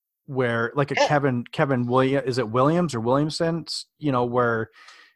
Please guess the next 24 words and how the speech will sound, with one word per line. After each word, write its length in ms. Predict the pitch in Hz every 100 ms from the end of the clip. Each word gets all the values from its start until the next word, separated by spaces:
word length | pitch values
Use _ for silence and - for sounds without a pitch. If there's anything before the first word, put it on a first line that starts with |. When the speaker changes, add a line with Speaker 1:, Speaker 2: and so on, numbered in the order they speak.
| -
Speaker 2:
The 60 |
Scream 260 | - 151 143
Speaker 1:
it's 20 |
Speaker 2:
guy. 180 | 110 92
Speaker 1:
written, 300 | - - 139 _
yeah, 280 | - 156 113
it's 140 | 120 120
written 380 | 123 175 156
really 380 | 127 123 151 165
well 480 | 156 156 131 135 147
where 580 | 127 117 117 113 113 - _ _ _ _ _ _ _ _ _ _ _ 151
you, 100 | 147 175
you, 80 | 147 156 147
you're, 120 | 147 147
you 80 | 156
don't 240 | 190 185 151
know 140 | 143 151
what's 240 | 123 120
gonna 200 | 127 110 113 110
happen, 380 | 101 101 92 98 -
a-, 80 | 123
almost 340 | 160 185 -
like 160 | 170
a 40 | 131